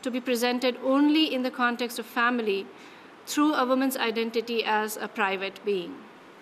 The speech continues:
All right, I've divided the paper in three sections. The first one will do a quick review of early moves to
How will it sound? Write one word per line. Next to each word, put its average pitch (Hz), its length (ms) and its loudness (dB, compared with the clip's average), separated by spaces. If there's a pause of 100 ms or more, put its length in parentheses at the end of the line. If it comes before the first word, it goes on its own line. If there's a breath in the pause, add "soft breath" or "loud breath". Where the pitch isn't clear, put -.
(1400 loud breath)
All 262 60 0
right, 247 100 2
I've 247 120 0
divided 294 340 2
the 311 80 -2
paper 277 260 -2
in 269 160 0
three 285 160 0
sections. 294 480 -2
The 262 80 -6
first 320 320 0
one 302 160 4
will 285 160 0
do 277 220 0
a 247 100 0
quick 320 300 -4
review 262 420 0
of 247 400 2 (320 loud breath)
early 277 320 6
moves 254 520 4
to 226 320 4